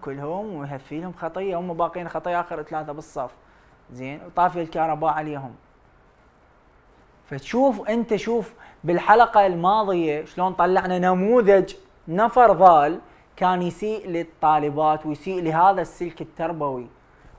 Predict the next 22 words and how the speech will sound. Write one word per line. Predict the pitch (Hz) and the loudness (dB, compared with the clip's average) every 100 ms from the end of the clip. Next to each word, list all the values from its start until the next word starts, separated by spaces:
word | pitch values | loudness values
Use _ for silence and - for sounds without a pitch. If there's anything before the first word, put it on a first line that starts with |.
| - | -20
وشوف | 190 226 208 | -16 -14 -10
اليوم | 180 156 131 165 - _ _ - | -8 -6 -8 -10 -18 _ _ -12
هذا | 254 214 | -10 -8
المدرس، | 202 180 180 175 143 - - _ _ _ _ _ _ _ - | -10 -8 -8 -8 -10 -16 -20 _ _ _ _ _ _ _ 0
الله | 240 240 | 2 4
يوفقه، | 220 208 208 - 135 117 _ _ _ | 6 6 4 0 -10 -10 _ _ _
أتمنى | 156 160 208 226 220 | -10 -6 -4 -4 -4
من | 202 | -8
التربية | 190 220 202 196 | -4 -4 -2 -2
تكافئه. | 185 - 202 190 - 127 - _ _ _ _ 143 | -4 2 4 4 0 -14 -16 _ _ _ _ -16
زين؟ | 135 143 156 - _ _ _ _ _ _ | -12 -10 -12 -18 _ _ _ _ _ _
لأن | 139 147 | -10 -8
هاي | 143 190 240 | -4 -2 -2
الفيديو، | 220 175 160 160 | -2 -4 -4 -2
هاي | 160 170 240 | 0 2 2
الأمور | 220 175 208 | 2 -2 -4
الإيجابية | 202 165 147 160 151 196 | -4 -6 -2 0 0 -2
اللي | 175 139 | -2 -6
تطلع، | 135 180 175 151 131 - | -8 -12 -6 -4 -4 -2
هاي، | 170 202 165 - - _ _ - | -4 -4 -6 -12 -20 _ _ -2
هاي | 175 | 0
حلوة. | 190 190 208 190 117 | 0 -2 0 -2 -2